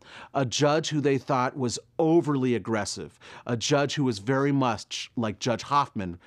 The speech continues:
from the Chicago Seven trial. Now, what kind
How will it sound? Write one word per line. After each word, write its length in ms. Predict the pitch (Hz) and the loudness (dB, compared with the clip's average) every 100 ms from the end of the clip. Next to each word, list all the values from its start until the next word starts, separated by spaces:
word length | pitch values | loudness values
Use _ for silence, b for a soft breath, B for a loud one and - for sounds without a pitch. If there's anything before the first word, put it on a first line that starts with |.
| b | b
from 180 | - 117 | -2 0
the 60 | |
Chicago 460 | 110 - - 113 101 | -2 -4 -2 -2 -2
Seven 340 | 95 123 95 | -4 -4 -4
trial. 400 | 90 101 87 67 - _ b b b b b b _ _ _ _ _ _ _ _ _ _ _ B B B B - | -6 -6 -6 -6 -16 _ b b b b b b _ _ _ _ _ _ _ _ _ _ _ B B B B -6
Now, 220 | - - - _ | -4 -4 -6 _
what 300 | - 285 349 | -2 0 0
kind 560 | - - 269 247 226 | -6 -4 0 2 4